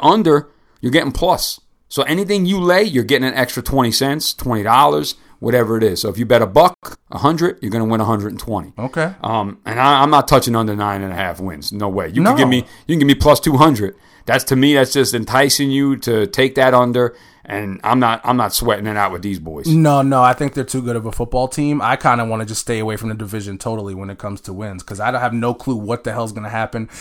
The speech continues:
Speaker 2: I can definitely see the Titans and Jags maybe stealing a few from them that they weren't expecting,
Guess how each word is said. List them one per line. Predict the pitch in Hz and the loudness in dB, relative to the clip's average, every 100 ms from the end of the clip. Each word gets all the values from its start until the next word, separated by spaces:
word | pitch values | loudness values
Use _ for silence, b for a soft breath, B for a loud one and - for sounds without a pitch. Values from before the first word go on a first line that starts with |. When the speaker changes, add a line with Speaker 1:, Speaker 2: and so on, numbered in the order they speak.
| B B | B B
Speaker 2:
I | 131 | 0
can | 143 127 120 131 | 2 -2 -2 -6
definitely | 123 139 131 127 | -2 -2 -2 -4
see | - 123 | -4 -4
the | 113 | -6
Titans | - 120 113 107 | -4 -4 -4 -8
and | 107 | -6
Jags | 120 117 107 | -4 -4 -4
maybe | 117 110 | -6 -4
stealing | 101 - 120 120 | -6 -4 -2 -2
a | 110 | -2
few | 123 117 | -4 -2
from | 127 120 | 0 0
them | 113 | -2
that | 107 - | -4 -4
they | 123 | -2
weren't | 123 123 123 | 0 2 0
expecting, | 120 - 127 120 127 123 | -2 -2 -2 -2 -4 -6